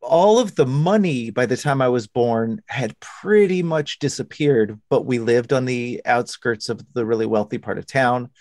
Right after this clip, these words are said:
Um, yeah, so in the seventies, it's fun to remember Roger Staubach, you know, captaining the Cowboys to Super Bowl victories, but, but it was also, um,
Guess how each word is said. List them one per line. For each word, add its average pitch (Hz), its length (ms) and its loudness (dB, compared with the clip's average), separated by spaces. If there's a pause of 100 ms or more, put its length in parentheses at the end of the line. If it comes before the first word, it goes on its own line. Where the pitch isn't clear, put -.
(520)
Um, 110 420 0 (140)
yeah, 127 160 -2
so 120 160 -4
in 117 100 0
the 117 60 -4
seventies, 139 680 0 (300)
it's 139 180 -2
fun 147 220 2
to 147 80 2
remember 127 460 0
Roger 120 320 -2
Staubach, 113 580 0 (280)
you 147 140 -2
know, 107 160 -2 (260)
captaining 120 540 -2
the 107 80 -2
Cowboys 113 520 0
to 110 320 -2
Super 160 280 -2
Bowl 117 140 0
victories, 107 440 -2 (400)
but, 135 320 2 (160)
but 147 280 -4
it 151 80 -2
was 175 180 -2
also, 147 520 0 (600)
um, 123 400 -2